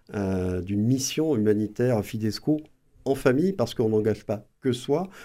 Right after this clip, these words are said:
on engage, euh, ben, son compagnon, sa compagne, son mari, euh, sa femme, et puis ses enfants, et éventuellement même, bah, le reste de la famille, parce que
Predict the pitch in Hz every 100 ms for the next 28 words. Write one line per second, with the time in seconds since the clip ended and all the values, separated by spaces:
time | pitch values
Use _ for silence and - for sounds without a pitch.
0 | - 107 107 107 110 107 95 92 90 -
1 | - - - 92 - 90 90 92 98 98
2 | - 92 98 120 120 123 82 78 87 92
3 | 85 82 - - 95 127 147 151 - -
4 | - _ - - - 120 107 107 160 196
5 | 208 117 110 113 113 113 120 101 98 95
6 | 95 98 101 104 101 120 165 220 104 95
7 | - 95 95 90 90